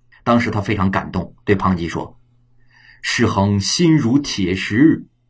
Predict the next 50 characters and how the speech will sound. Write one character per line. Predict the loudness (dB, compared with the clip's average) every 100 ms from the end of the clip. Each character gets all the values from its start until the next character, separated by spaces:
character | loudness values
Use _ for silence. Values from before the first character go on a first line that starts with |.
| _
今 | -6 -2 0
为 | 0 -2 -6 -12 _
相 | -8 -2 2 2 0 -4 -6
公 | -2 -2 -4
落 | -2 0 0
泪 | 0 -2 -2
啊。” | -10 -20 _ _ _ _ _ -10
都 | 0
被 | 2
逼 | 4 2
到 | 0
这 | 0
份 | 0 -2
儿 |
上 | -2 -6
了， | -10 _ _ _ _ _ _ _
他 | 0 2
的 | 2
钱 | 0 -4 -6
是 | -6
怎 | -6
么 | -6
来 | -6 -6
的 | -6
呢？ | -6 -10 _ _ _ _ _ _
清 | -6 -2 2 4
涧 | 4 2 0
城 | -4 -6
自 | -4 2 2
主 | 2 -4 -6
经 | -6 -4
商， | -2 -4 -4 -16 _
不 | 0
向 | 2 2 -2
开 | -2 0
封 | 0 -2 -2
上 | 0 0
税， | 0 -2 -6 _ _ _ _ _ _
这 | -6
不 | -2
是 | 0
挖 | 0
宋 | 0 -4
朝 | -4
的 | -4
墙 | -2 0
角 | 0 -4
是 | -8
什 | -8
么？ | -12